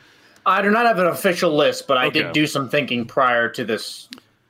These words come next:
Speaker 1: stream, so I have a good idea of what I'm gonna say, and I'm curious to see what you say as well. So I want, I,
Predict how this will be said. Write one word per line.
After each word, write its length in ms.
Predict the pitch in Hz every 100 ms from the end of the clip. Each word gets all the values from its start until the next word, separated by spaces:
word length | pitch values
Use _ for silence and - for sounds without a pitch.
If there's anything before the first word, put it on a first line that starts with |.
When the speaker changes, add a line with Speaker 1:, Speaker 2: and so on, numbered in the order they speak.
| _
Speaker 1:
stream, 420 | - 143 107 92
so 120 | -
I 80 | 123
have 100 | 117
a 40 | 120
good 140 | 131
idea 280 | 117 117 110
of 100 | 104
what 120 | 110
I'm 80 | 104
gonna 160 | 101
say, 300 | 104 120 101
and 100 | 95
I'm 100 | 101
curious 300 | 98 110 101
to 80 | -
see 340 | - 104 98 87 _
what 160 | 101
you 120 | 98 101
say 240 | - 90
as 140 | 87
well. 240 | 98 87 80
So 320 | - 104 95
I 180 | - 175
want, 340 | 220 208 175 - -
I, 220 | 196